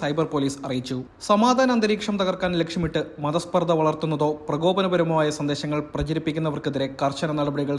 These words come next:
സ്വീകരിക്കുമെന്ന് പോലീസ് വ്യക്തമാക്കി. സമാധാനം തകർക്കാൻ ലക്ഷ്യമിട്ടിട്ടുള്ള വിഭാഗീയമോ പ്രകോപനപരമായോ കാര്യങ്ങൾ പോസ്റ്റ് ചെയ്യുകയോ പങ്കിടുകയോ ചെയ്യുന്ന ഏതൊരു വ്യക്തിയും നിയമത്തിന്റെ പ്രസക്തമായ വകുപ്പുകൾ പ്രകാരം കർശനമായ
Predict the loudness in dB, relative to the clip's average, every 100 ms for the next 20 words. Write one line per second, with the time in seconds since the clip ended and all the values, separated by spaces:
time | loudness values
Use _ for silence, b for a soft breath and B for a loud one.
0 | -2 -2 -2 -2 -2 -2 -4 B B -2
1 | 0 0 -4 -8 -6 -4 -6 -6 -8 -10
2 | B B B -20 -8 -2 2 2 2 0
3 | 0 0 0 0 0 0 0 0 2 2
4 | 2 0 -4 0 0 2 0 0 0 0
5 | 2 2 2 0 2 2 2 0 B B
6 | B B -10 2 2 4 2 2 2 2
7 | 0 2 2 4 2 4 2 4 4 4
8 | 2 2 -2 -2 0 2 4 2 2 0
9 | -4 -4 B B B -4 2 4 4 2
10 | 2 0 -2 -2 2 4 6 6 4 2
11 | 4 2 2 2 2 2 0 0 0 0
12 | 0 2 2